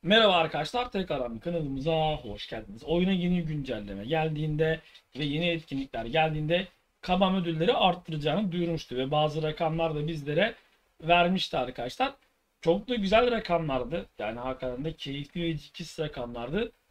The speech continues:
Ama tabii bir de gözle görmek lazımdı. Ayrıca hiç bilmediğimiz ödüller de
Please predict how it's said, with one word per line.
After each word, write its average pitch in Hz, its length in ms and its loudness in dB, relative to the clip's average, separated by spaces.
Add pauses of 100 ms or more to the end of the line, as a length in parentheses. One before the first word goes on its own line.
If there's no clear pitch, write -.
(380)
Ama 196 180 4
tabii 233 220 2
bir 220 60 -2
de 240 60 4
gözle 208 380 4
görmek 185 400 2
lazımdı. 180 560 4
Ayrıca 208 440 4
hiç 196 260 -2
bilmediğimiz 156 440 0
ödüller 151 480 0
de 220 200 0